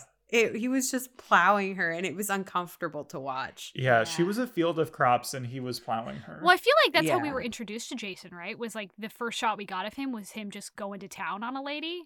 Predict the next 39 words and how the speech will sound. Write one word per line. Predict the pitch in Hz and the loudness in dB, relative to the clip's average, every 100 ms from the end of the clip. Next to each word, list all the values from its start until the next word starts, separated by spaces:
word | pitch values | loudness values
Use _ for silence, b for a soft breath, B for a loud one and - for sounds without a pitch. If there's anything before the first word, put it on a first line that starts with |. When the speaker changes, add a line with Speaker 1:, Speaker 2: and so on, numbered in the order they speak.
| - | -4
Speaker 2:
Mm-hmm. | 147 131 113 117 b b 110 | -4 -4 -8 -12 b b -6
Speaker 3:
Um, | 107 101 98 92 _ _ _ _ _ _ _ | -4 -2 -4 -10 _ _ _ _ _ _ _
huh. | - 262 226 202 | -6 -2 -2 -2
Speaker 1:
In | - 226 | 4 6
a | |
way | 226 | 6
that | 240 247 | 4 2
did | 226 208 | 0 2
not | 190 185 | 4 2
seem | - 185 | -2 -2
Speaker 3:
No. | |
Speaker 1:
pleasurable | 185 175 226 190 196 214 226 | 2 4 4 2 0 -4 -4
for | 202 180 170 170 | 0 0 0 -2
any | 175 349 | 2 4
party. | 262 285 302 | 4 4 6
Speaker 3:
None | 392 | 8
of | 587 - | 6 4
the | 440 | 6
sex | 359 370 | 6 6
in | 320 | 4
Speaker 2:
No. | 285 | -2
Speaker 3:
the | |
show | - 247 | -2 -4
seems | 233 208 | -4 -12
pleasurable. | - 214 175 175 - - | -6 -6 -6 -16 -18 -2
That's | 247 285 | 2 2
the | 262 | 0
thing. | - 233 - | -8 -10 -10
It's | - 262 | -4 0
all, | 254 | 0
like, | 240 226 | 0 2
a | |
Speaker 1:
Just | 202 185 | 2 2
Speaker 3:
deeply | 254 - 220 | -4 -4 -2
Speaker 1:
jackhammering. | 214 208 170 165 - 175 143 139 135 131 135 135 | 4 8 8 8 0 -4 -4 -4 -8 -8 -12 -10
Speaker 3:
uncomfortable, | 226 294 | -2 0
like, | |
ugh. | 185 _ b b b b - | 0 _ b b b b 0
Um, | 233 226 214 | 2 2 -4